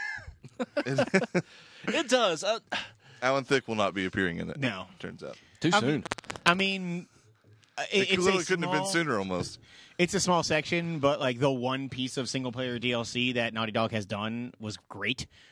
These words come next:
Speaker 3: almost better than the regular game. Um, in a lot of ways, like, I absolutely loved, um, The Last of Us D L C.
Speaker 2: Yeah, I disagree.
Speaker 3: Really? I
Speaker 2: I
Speaker 3: fucking
Speaker 2: mean, it was,
Speaker 3: loved it.
Speaker 2: it was fine, but it wasn't ev-, anywhere close to as good as the actual game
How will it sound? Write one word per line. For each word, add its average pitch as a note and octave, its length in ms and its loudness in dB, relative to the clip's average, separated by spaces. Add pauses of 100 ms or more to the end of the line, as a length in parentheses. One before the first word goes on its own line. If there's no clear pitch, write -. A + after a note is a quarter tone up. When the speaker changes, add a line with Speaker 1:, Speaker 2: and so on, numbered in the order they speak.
Speaker 3:
almost B2 320 -2
better A#2+ 220 2
than A#2 140 -6
the A2 80 -4
regular A2+ 360 -2
game. B2 440 -6 (120)
Um, G#2 500 -8 (120)
in A#2 100 -6
a A2+ 40 -4
lot A#2 160 -2
of A2 80 -2
ways, B2 360 -2
like, G#2+ 300 -8
I G#2+ 460 -4 (120)
absolutely A2 420 -2
loved, A2 540 -4 (460)
um, F#2+ 400 -6 (180)
The G#2 80 -8
Last A2 260 -4
of A#2 60 -6
Us A2 80 -6
D A#2+ 120 -2
L A#2+ 100 -4
C. B2+ 340 -6 (500)
Speaker 2:
Yeah, A2 120 6
I A2+ 40 4
disagree. F#2+ 500 0 (280)
Speaker 3:
Really? C3+ 360 -6 (180)
I B2 80 -10
Speaker 2:
I A#2+ 40 -8
Speaker 3:
fucking F3+ 220 0
Speaker 2:
mean, C3+ 180 2
it G#3+ 100 4
was, - 180 -2
Speaker 3:
loved F2+ 140 -6
it. C3+ 60 4
Speaker 2:
it F#3 40 4
was G3 160 -2
fine, C3 400 0
but A2 100 0
it C3 40 2
wasn't G2+ 540 -2 (220)
ev-, G#2 300 -2
anywhere C#3 300 0
close F3 320 0
to F2+ 80 -2
as E2 120 -4
good F2+ 140 0
as F2+ 200 -2
the E2+ 420 -2
actual E2+ 320 -4
game G2+ 280 -8